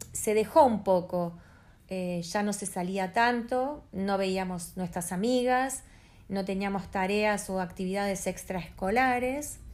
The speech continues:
eh, no íbamos al club, em, una serie de cosas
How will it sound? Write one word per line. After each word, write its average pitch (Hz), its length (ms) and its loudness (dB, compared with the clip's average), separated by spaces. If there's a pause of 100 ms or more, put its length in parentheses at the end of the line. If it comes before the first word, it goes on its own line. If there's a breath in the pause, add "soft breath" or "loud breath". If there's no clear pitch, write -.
(600 loud breath)
eh, 180 340 -2
no 190 120 0
íbamos 202 360 0
al 190 180 -2
club, 277 600 4 (680 loud breath)
em, 175 1120 -4 (400)
una 208 260 -2
serie 233 340 0
de 247 160 0
cosas 277 580 0